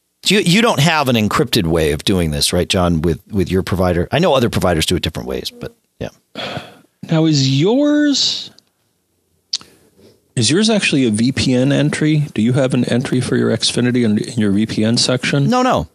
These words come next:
Speaker 1: It's just, it's just a profile for, that has a Wi-Fi network in it. So, like, I could create one of these profiles for my home so that I didn't have to give people my password here at home, and I could just say, "Here's the, here's the profile," and, and all
Speaker 2: I
Speaker 1: it
Speaker 2: guess what
Speaker 1: has
Speaker 2: I'm
Speaker 1: is the Wi-Fi
Speaker 2: asking is,
Speaker 1: network.
Speaker 2: is a certificate any part of this?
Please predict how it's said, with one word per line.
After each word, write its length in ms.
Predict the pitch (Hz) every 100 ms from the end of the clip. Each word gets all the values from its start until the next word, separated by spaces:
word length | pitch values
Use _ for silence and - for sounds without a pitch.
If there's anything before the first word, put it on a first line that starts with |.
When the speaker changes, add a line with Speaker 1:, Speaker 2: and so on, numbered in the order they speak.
| _
Speaker 1:
It's 180 | 160 -
just, 400 | - 202 - -
it's 140 | 160 -
just 220 | 208 226
a 60 |
profile 460 | - 196 175 170 143
for, 240 | - 139
that 160 | - 131
has 160 | 143 135
a 60 |
Wi-Fi 360 | 113 113 107 85
network 300 | 58 64 -
in 80 | 67
it. 100 | - _ _ -
So, 200 | 220 190
like, 180 | 214 247
I 120 | 262
could 180 | 285 180
create 380 | 196 165 175 175
one 120 | 165
of 80 | 139
these 180 | 135
profiles 500 | - 151 127 131 101
for 140 | - 127
my 120 | 113
home 440 | 104 165 135 92
so 140 | 90 107
that 100 | 110
I 80 | 117
didn't 180 | 127
have 120 | 123 -
to 60 |
give 180 | 104 107
people 280 | - 120 104
my 220 | 95 87
password 520 | - 127 113 - 85
here 160 | 82 82
at 80 | 76
home, 220 | 135 78
and 80 | 73
I 40 |
could 120 | 95
just 180 | 95 -
say, 220 | 107 85 -
"Here's 360 | - 104 -
the, 240 | 87 69 - _ _ _ -
here's 220 | 143 -
the 80 | -
profile," 640 | 120 95 78 71 62 85 _
and, 280 | 110 90 67 -
and 140 | 110 -
all 240 | 120 101
Speaker 2:
I 40 |
Speaker 1:
it 20 | 143
Speaker 2:
guess 140 | 156
what 80 | 175
Speaker 1:
has 100 | 151
Speaker 2:
I'm 160 | 160 156
Speaker 1:
is 60 |
the 100 | 92
Wi-Fi 60 | 110
Speaker 2:
asking 160 | 104 101
is, 220 | 101 -
Speaker 1:
network. 180 | - 123
Speaker 2:
is 120 | 117
a 60 | 120
certificate 880 | - 117 - 180 - 127 107 -
any 180 | 107 101
part 300 | 95 - 101
of 140 | 92 -
this? 420 | - - -